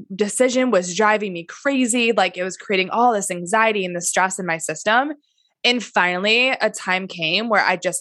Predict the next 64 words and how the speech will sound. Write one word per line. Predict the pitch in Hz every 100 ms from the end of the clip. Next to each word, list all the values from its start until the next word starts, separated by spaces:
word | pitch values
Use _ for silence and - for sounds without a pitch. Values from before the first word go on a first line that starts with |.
| -
had | 190
a, | 165 160 _ _ _ _
I | 226
was, | 277 262
like, | 370
literally | 220 214 214 196
forced | - 185 156 175
at | 175
this | 202 190
point | 233 220 -
to | 190
look | 165
inward. | - 78 104 - _ _ _ - _ 226
And |
I | 233
was | 220
like, | 214
Okay, | 208 190
well, | 185 170
what | 196
is, | 349 262 -
like, | 226 220 214 _ _ _ _ _ _ -
honestly, | 208 240 277 349
at | 339
the | -
end | 240
of |
the | 285
day, | 202 214
I | 208 233
love | 240 180 180
my | 190
family | 190 175 190 208
and | 220 190
I | 180
loved | 180 156 180 185 190
everybody | 180 190 196
who | 196
surrounded | 170 160 170 175
me | 175
because | 185 185
there | 180 185
was, | 180
of | -
course, | 175 180 - _
course, | 202 202 - - -
coworkers | 208 185 185 185 180 180
that | 175
I | 180
had | 170 160 160 165
at | 175 170
that | 165
desk | 170 -
job | 170 175
too. | 175 160
And | 165
I | 160
was | 165
like, | 156 -
"What | - 165
are | 208
they | 226 220
gonna | 214
think?" | 208 202 202 -